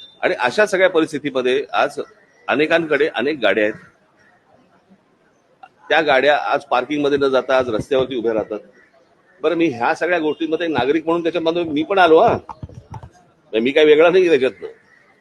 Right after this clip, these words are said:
परंतु या सगळ्या गोष्टींना कुठेतरी एक शिस्त आली पाहिजे. आणि या समजा गाडी, गाड्या पार्किंगचा आज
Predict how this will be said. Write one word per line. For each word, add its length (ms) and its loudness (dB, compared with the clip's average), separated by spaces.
परंतु 300 4
या 300 2
सगळ्या 380 2
गोष्टींना 480 -2
कुठेतरी 380 -2
एक 120 -2
शिस्त 240 -4
आली 200 2
पाहिजे. 320 -2
आणि 260 -2
या 200 2
समजा 320 -4
गाडी, 380 -4
गाड्या 260 0
पार्किंगचा 640 -2
आज 100 -6